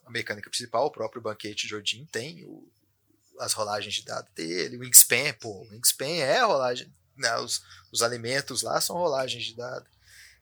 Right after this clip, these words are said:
Então, o Sagrada saiu porque ele tem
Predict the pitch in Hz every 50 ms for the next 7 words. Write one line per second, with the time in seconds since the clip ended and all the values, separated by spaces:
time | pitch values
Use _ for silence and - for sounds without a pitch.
0 | _ _ - 113 107 _ - 101 98 98 104 107 110 131 135 131 131 127 - -
1 | - - _ _ - _ _ _ - - 127 127 117 - - 131 120 117 113 135
2 | 147 143 156 147 - 151 135 139 156 - 160 151 - - 151 147 160 175 190 185
3 | - 196 190 180 160 151 143